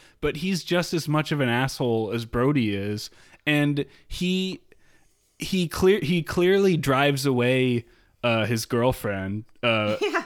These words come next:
Speaker 1: but he c-, continues to blame everything on her, and in his mind, the only reason they broke up is because she cares too much about what her dad thinks, and he keeps saying that.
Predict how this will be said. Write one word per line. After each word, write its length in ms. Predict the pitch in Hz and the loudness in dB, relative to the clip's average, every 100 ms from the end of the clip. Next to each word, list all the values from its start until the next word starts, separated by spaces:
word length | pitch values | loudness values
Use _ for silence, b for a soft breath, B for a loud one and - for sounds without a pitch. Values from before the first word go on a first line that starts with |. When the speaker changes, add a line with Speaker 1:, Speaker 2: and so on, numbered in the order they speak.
| - | -4
Speaker 1:
but 420 | 165 165 156 - | 2 2 2 -2
he 380 | 156 135 156 143 | -8 -2 -2 -2
c-, 200 | 147 180 170 - | -2 -4 -4 -4
continues 560 | 165 147 165 165 165 | -2 0 0 0 0
to 100 | - | -2
blame 340 | 139 135 143 143 | -2 0 2 0
everything 380 | 135 135 147 123 | 0 -2 0 0
on 160 | 117 | 0
her, 520 | 117 139 143 135 120 113 b b - | -2 -2 0 2 2 0 b b -4
and 140 | 131 | 0
in 100 | 123 | 0
his 320 | 120 151 160 151 | 0 2 0 0
mind, 540 | 135 127 123 120 120 b b b _ - | 2 2 2 2 -2 b b b _ -10
the 260 | 147 131 127 | -2 0 2
only 280 | 139 143 139 | 2 2 2
reason 360 | 139 131 131 | 2 2 0
they 120 | 127 | -2
broke 340 | 123 120 127 120 | 0 2 0 0
up 260 | 131 131 - | 0 0 -2
is 160 | 113 | -6
because 440 | - 113 - 131 110 | -4 -6 -4 -6 -4
she 720 | - - 127 120 120 117 113 b b - | -6 -6 -4 -2 -2 -2 -4 b b -8
cares 380 | 135 120 120 | -2 0 -2
too 160 | - 127 | -2 -2
much 280 | 113 113 - | 0 -2 -2
about 280 | 120 117 110 | -2 -2 -2
what 180 | 113 113 | -4 -4
her 140 | 131 | -4
dad 480 | 107 135 98 110 123 | -4 -2 -2 -2 -4
thinks, 560 | - 139 147 160 - - _ - | -4 -2 -2 -4 -10 -12 _ -8
and 140 | 127 | -2
he 140 | 131 127 | -2 -2
keeps 280 | 151 143 - | -2 -4 -4
saying 380 | 104 110 123 | -2 0 0
that. 380 | 135 147 160 170 | 0 0 0 -2